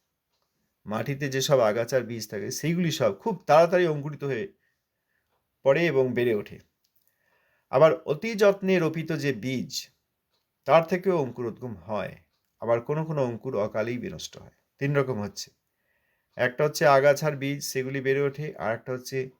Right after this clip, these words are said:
যেগুলি, যেসব বীজ লাগানো হয়েছিল খুব যত্ন করে, তার থেকেও অঙ্কুরোদ্গম হয়, কারণ বর্ষাকাল। আবার কোনো কোনো অঙ্কুর অকালেই বিনষ্ট হয়, অর্থাৎ ক্রমভঙ্গ করলে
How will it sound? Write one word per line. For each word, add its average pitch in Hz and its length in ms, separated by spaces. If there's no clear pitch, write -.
যেগুলি, 139 800
যেসব 131 520
বীজ 143 260
লাগানো 143 360
হয়েছিল 123 420
খুব 123 140
যত্ন 107 360
করে, 110 240
তার 156 100
থেকেও 190 320
অঙ্কুরোদ্গম 123 520
হয়, 104 180
কারণ 165 200
বর্ষাকাল। 123 580
আবার 160 380
কোনো 160 240
কোনো 160 260
অঙ্কুর 127 380
অকালেই 123 440
বিনষ্ট 98 420
হয়, - 160
অর্থাৎ 123 300
ক্রমভঙ্গ 175 580
করলে 175 380